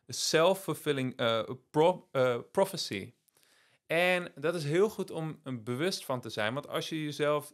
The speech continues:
als je dus die overtuiging kunt tackelen en, eh, bewust bent van het feit dat je eigenlijk alleen maar gezonder wordt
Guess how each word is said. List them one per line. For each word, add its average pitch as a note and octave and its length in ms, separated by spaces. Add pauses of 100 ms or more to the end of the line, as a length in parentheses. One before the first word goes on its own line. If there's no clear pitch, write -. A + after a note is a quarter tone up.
als - 220
je C#3 120
dus C#3 380 (500)
die - 220
overtuiging D3 840
kunt A#2+ 320
tackelen C#3+ 560 (680)
en, C#3 560 (480)
eh, A2+ 140
bewust C3+ 460
bent B2+ 220
van C3 100
het A#2+ 140
feit A#2+ 400
dat A2+ 140
je - 180
eigenlijk D3+ 480
alleen B2 460
maar G#2+ 340 (1200)
gezonder D#3+ 580
wordt A#2+ 260